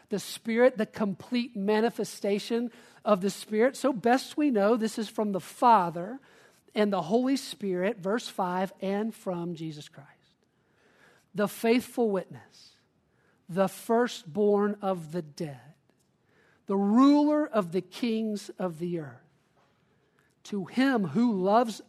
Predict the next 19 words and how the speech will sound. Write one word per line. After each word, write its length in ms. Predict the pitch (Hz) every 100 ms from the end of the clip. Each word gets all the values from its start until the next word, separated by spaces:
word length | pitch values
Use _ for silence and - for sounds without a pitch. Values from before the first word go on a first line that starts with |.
| 285
us 800 | 302 185 131 113 - - - _ _ _ _ _
and 220 | 220 247
released 580 | 269 302 330 311 - - - -
us 640 | 185 156 120 - - - - _ _ _
from 460 | - - 269 247 -
our 220 | 196 180
sins 840 | - - 185 156 135 123 - - - _ _
by 300 | 175 202 196
his 320 | 160 - 143 -
blood. 240 | - 120 - _ _ _ _ _ _ - -
And 160 | - 262
he 300 | - 320 330
has 260 | 240 214 175
made 420 | 190 247 285 311
us 180 | 285 -
to 120 | 240
be 400 | 175 220 233 269
a 140 | 220 208
kingdom 840 | - - 330 320 294 254 180 139